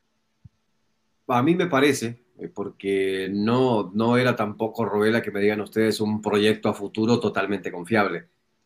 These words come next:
Siempre existiendo el punto ahí, el detalle de las lesiones.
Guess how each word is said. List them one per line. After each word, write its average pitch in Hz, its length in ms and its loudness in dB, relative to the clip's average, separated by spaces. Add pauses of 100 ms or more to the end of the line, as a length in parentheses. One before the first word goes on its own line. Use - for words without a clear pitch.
(180)
Siempre 117 800 6
existiendo 113 1040 4
el 98 160 -2
punto 127 460 2
ahí, 123 320 4
el 107 100 2
detalle 120 460 4
de 120 100 4
las 104 140 -2
lesiones. 98 480 -2